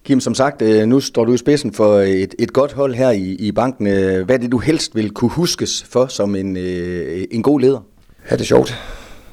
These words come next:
Speaker 2: Altså, det, det er nok så fint, at vi kan snakke bank, og det er fortjeneste og egenkapitalsforandring, og vi skal lave overskud og lave udbytter til aktionærerne. Det er selvfølgelig også vigtigt,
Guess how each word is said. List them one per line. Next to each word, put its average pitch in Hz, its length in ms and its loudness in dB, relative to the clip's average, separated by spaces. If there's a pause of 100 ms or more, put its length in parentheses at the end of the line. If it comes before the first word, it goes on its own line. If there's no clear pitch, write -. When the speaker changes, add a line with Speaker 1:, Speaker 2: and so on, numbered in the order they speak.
(140)
Speaker 2:
Altså, 107 220 -2
det, 98 220 -2
det 113 80 4
er 110 40 2
nok 127 200 6
så 113 80 -4
fint, 120 220 2
at 98 60 -2
vi 90 60 -2
kan 87 120 -8
snakke 80 240 -8
bank, 113 260 0
og 78 140 -4
det 92 180 0
er 67 480 -10
fortjeneste 110 640 0
og - 60 -10
egenkapitalsforandring, 80 1000 -6
og 76 100 -10
vi 78 60 -10
skal - 120 -10
lave 80 120 -2
overskud 92 460 4
og 73 240 -4
lave 76 120 -6
udbytter 98 380 -4
til - 140 -14
aktionærerne. 92 560 -2 (100)
Det 101 80 2
er 92 40 2
selvfølgelig 92 300 -4
også 98 140 -2
vigtigt, 120 300 -2